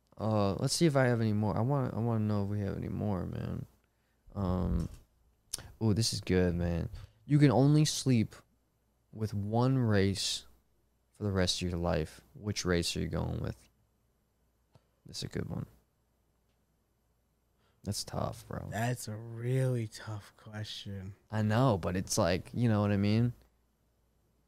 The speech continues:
Speaker 1: It's, that's why it's a good question. I think I, oh, man. But, like, you know, now, could you also, let's say you could also pick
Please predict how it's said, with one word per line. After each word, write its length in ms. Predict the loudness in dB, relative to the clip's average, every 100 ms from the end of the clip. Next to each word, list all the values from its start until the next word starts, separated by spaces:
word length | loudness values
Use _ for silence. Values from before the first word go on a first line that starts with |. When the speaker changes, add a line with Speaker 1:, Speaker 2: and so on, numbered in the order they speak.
| _ _ _ _
Speaker 1:
It's, 240 | -8 -6 -6 -6
that's 240 | -4 -2
why 220 | 2 2 2
it's 120 | 0
a 40 |
good 160 | -4 -6
question. 460 | -6 -6 -8 -10 -16 -20 _ _ _ _ -20 -20 _ _
I 100 | -4
think 220 | 0 0 0
I, 160 | -4 -4
oh, 360 | -4 -4 -4 -12 -12
man. 300 | -8 -8 -10 -18 _ _ _ _
But, 100 | 6
like, 220 | 8 8 4 -2
you 120 | 4
know, 200 | 6 4 0 -12 _ _ _ _ _ _ _ _ _ _ _
now, 360 | -2 2 4 4
could 160 | 2 4
you 120 | 8
also, 420 | 8 8 6 6 4 -4 _ _ _ _ _ _ _ _ _ _ -10
let's 340 | 2 4 6
say 100 | 8
you 140 | 6
could 100 | 8 8
also 300 | 8 8 2
pick 440 | 6 4 4 -2